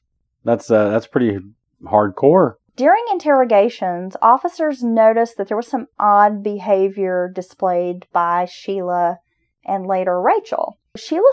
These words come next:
Speaker 2: seemed really ice cold. She showed no emotions. You gotta consider, this is Skylar's best friend for, like, half their lives. I mean, they're sixteen. They've been best friends since they were eight years old.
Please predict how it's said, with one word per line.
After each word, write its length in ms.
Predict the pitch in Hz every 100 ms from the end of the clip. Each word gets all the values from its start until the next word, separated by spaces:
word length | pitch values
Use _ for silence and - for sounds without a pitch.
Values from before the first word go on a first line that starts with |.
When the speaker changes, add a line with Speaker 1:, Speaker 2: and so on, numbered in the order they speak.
| 554
Speaker 2:
seemed 280 | 311 269 247
really 320 | 226 285 -
ice 360 | 190 196 277 -
cold. 600 | - 196 170 165 214 262 285 _ _ _ _
She 200 | - 240
showed 300 | - 202 190
no 240 | 196 190
emotions. 840 | 339 277 185 185 170 165 190 226 _ _ _
You 140 | 453
gotta 220 | 571 587 480
consider, 500 | 254 - 262 190 -
this 100 | 311
is 260 | - - -
Skylar's 520 | 254 247 240 226 220 - _ _
best 400 | 220 233 240 -
friend 720 | _ 226 208 196 190 190 190 _ _ _
for, 120 | 208
like, 180 | 196 180
half 380 | - 202 196 -
their 160 | 175
lives. 440 | - - - - - _ _ _ _ _ _ _ -
I 60 | 214
mean, 360 | 214 208 202 220
they're 120 | 311
sixteen. 540 | - 440 - 302 254
They've 180 | 262 330
been 140 | 285 220
best 340 | 220 233 -
friends 360 | 226 214 208 208
since 120 | 202
they 80 | 202
were 180 | 190 -
eight 220 | 196 196
years 280 | 185 180 175
old. 420 | 156 80 50 _